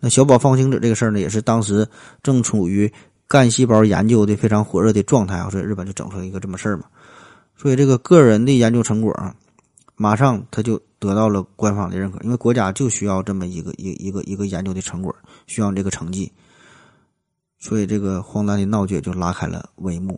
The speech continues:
啊，真实的声音也就随机，呃，随-，随之也就被打压下去。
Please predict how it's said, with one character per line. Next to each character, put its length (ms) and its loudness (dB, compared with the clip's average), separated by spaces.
啊， 140 -12
真 240 6
实 140 2
的 100 4
声 220 2
音 180 -2
也 120 -6
就 160 -4
随 240 -4
机， 260 -6
呃， 160 -10
随-， 260 -10
随 220 -4
之 220 -6
也 100 -4
就 140 -8
被 160 -6
打 220 -14
压 140 -10
下 200 -14
去。 120 -18